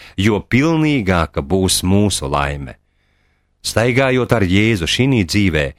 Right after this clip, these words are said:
mēs varam tikt piepildīti ar viņa mīlestību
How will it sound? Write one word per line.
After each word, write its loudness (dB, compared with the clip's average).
mēs 2
varam 0
tikt -4
piepildīti 0
ar 0
viņa 4
mīlestību -2